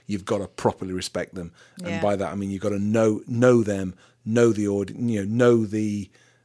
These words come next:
Speaker 1: uh, the event, and you've gotta put the hard yards
Speaker 2: You
Speaker 1: in.
Speaker 2: gotta plan it.
Speaker 1: Um, and so, yes, there has been occasion,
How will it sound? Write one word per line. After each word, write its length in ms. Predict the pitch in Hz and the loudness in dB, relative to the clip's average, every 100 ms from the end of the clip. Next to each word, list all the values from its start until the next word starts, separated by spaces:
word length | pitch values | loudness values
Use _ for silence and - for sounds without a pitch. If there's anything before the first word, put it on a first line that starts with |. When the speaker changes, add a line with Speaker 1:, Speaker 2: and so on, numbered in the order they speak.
| _ _ - - - | _ _ -20 -18 -10
Speaker 1:
uh, 220 | 101 87 90 | -8 -8 -6
the 140 | 98 | -4
event, 640 | 92 90 110 107 101 - - _ _ - | -2 2 2 0 -4 -8 -14 _ _ -4
and 180 | 117 120 | -2 0
you've 120 | 117 | 0
gotta 180 | 139 117 | 0 0
put 180 | - - | -2 -6
the 80 | 92 | -4
hard 220 | 98 98 | -4 -2
yards 300 | 95 92 - | -2 -2 -2
Speaker 2:
You 40 | |
Speaker 1:
in. 40 | 330 | 0
Speaker 2:
gotta 80 | 202 | 0
plan 280 | - 196 175 | 0 -6 -6
it. 120 | 151 | -8
Speaker 1:
Um, 280 | 107 104 101 - | -4 -4 -4 -4
and 160 | 110 101 | -4 2
so, 360 | 120 113 117 - _ | 4 4 2 -6 _
yes, 280 | 156 117 - | 2 2 2
there 100 | 151 | 0
has 120 | 185 | 2
been 120 | 143 | 2
occasion, 720 | 120 127 117 110 113 110 110 | 2 2 2 0 -2 -2 -4